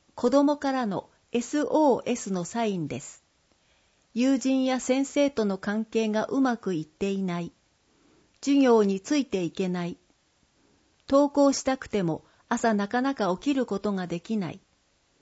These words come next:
なんとなく学校に行く気になれないといった子ども自身の事情や家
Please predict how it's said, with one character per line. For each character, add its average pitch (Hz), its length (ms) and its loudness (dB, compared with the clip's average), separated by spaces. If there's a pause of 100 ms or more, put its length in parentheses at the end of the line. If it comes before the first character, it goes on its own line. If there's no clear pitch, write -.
(600)
な 254 180 0
ん 277 100 0
と 277 120 0
な 285 140 2
く 226 140 2
学 202 260 -2
校 254 200 4
に 247 100 0
行 - 160 -6
く 247 160 -4
気 226 160 -2
に 226 120 0
な 202 140 -2
れ 214 140 -2
な 185 140 -4
い - 120 -10 (140)
と 240 120 0
い 202 100 -2
っ - 20 -14
た 185 340 -8 (300)
子 254 160 2
ど 294 100 6
も 302 160 4
自 311 120 2
身 240 260 0
の 185 180 0
事 165 160 -2
情 175 260 -2
や 165 220 -4 (440)
家 220 140 -4